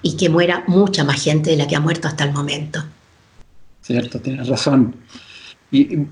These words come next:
Speaker 2: volviendo a lo que tú hablabas antes de los adolescentes, tú eres experta en todo el aspecto de las neurociencias. ¿Podrías explicar un poco, eh,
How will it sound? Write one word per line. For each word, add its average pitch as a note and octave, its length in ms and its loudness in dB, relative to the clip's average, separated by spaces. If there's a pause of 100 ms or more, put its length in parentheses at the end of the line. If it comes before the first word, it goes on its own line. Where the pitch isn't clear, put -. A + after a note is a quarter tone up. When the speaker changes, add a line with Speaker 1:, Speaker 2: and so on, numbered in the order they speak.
Speaker 2:
volviendo F#3 360 4
a G3+ 60 6
lo G3 60 2
que F#3 60 -4
tú F3+ 140 2
hablabas F3 340 4
antes F3 220 0
de F3 60 2
los D3+ 120 2
adolescentes, D3 720 0
tú D3 140 0
eres D3+ 220 4
experta D#3+ 500 0
en D3 240 0
todo D3+ 220 4
el D3 80 2
aspecto D#3+ 500 -2
de D#3 100 6
las B2 120 -2
neurociencias. C#3 880 4 (380)
¿Podrías F#3 320 4
explicar G#3+ 340 2
un G3+ 120 2
poco, G3 540 2 (440)
eh, C3+ 460 4